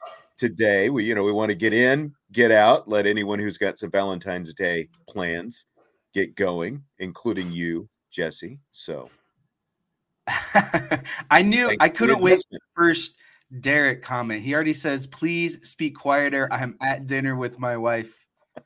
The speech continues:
Speaker 2: I knew that he would come with something funny today.
Speaker 1: Everyone knows Derek doesn't have a wife. Come on now. <laughs>
Speaker 2: I think, I think the true secret is that it's Vince, but I appreciate
Speaker 1: <laughs>
Speaker 2: everyone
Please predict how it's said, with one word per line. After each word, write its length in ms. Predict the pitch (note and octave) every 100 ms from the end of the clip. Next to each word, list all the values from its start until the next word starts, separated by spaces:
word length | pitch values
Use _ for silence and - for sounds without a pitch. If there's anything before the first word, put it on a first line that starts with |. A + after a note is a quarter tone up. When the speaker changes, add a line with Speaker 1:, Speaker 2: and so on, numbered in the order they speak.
| _ -
Speaker 2:
I 120 | D3+
knew 240 | E3 G#3+ A#3+
that 140 | G3+
he 120 | F#3+
would 180 | F3+ E3
come 140 | F3+ E3
with 140 | D3+
something 340 | D3+ C#3 C3
funny 300 | A#2 B2+ B2
today. 340 | A2+ A#2+ A2 G2+
Speaker 1:
Everyone 480 | G3+ A3+ F#3+ F3 E3+
knows 240 | D#3+ D3+ -
Derek 320 | C3 B2+ G#2
doesn't 260 | A2 F#2
have 180 | F#2 F2+
a 80 | E2+
wife. 340 | D#2 C#2+ C#2 _
Come 140 | A2+
on 200 | F#2+ D#2+
now. 240 | D2+ D2 -
<laughs> 80 | -
Speaker 2:
I 1120 | - - C#3 - C#3 E3 C#3+ - A#2+ - D#3 D#3
think, 340 | A3 G#3 G3+
I 100 | E3+
think 200 | E3+ A3
the 80 | G3+
true 240 | - F#3+
secret 440 | F3+ E3+ D3+ C#3+ -
is 380 | C3+ A#2+ B2+ -
that 160 | C3+ B2
it's 180 | A2+ A#2
Vince, 400 | B2 A2 G2+ -
but 440 | A#2+ F#3+ D#3 - _ _ _ -
I 80 |
appreciate 580 | D#3 D#3 A3+ C#4 A3 F3+
Speaker 1:
<laughs> 40 | D#3+
Speaker 2:
everyone 640 | F3+ F#3+ F3+ F3 D#3+ C#3+